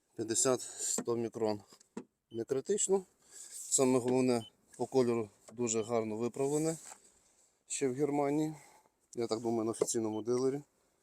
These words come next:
Стійка двісті, двісті тринадцять, двісті чотирнадцять. сто дев'яносто. Там вже рідний окрас. Дверка сто дев'яносто, сто дев'яносто два,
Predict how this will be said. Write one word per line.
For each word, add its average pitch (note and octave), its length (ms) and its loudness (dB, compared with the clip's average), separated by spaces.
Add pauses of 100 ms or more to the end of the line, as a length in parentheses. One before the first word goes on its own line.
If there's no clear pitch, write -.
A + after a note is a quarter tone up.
(680)
Стійка G#2+ 420 -4
двісті, A#2 680 2 (240)
двісті A2+ 280 -8
тринадцять, B2+ 720 0 (1000)
двісті A2 320 -4
чотирнадцять. C#3 880 0 (920)
сто A2 180 -2
дев'яносто. A2+ 680 2 (960)
Там A2+ 200 2
вже G#2+ 160 -2
рідний A2+ 300 -2
окрас. D#3+ 500 -2 (1120)
Дверка A#2 360 0
сто - 180 -6
дев'яносто, C3 720 -2 (460)
сто - 240 -16
дев'яносто A2 360 -4
два, B2+ 320 -2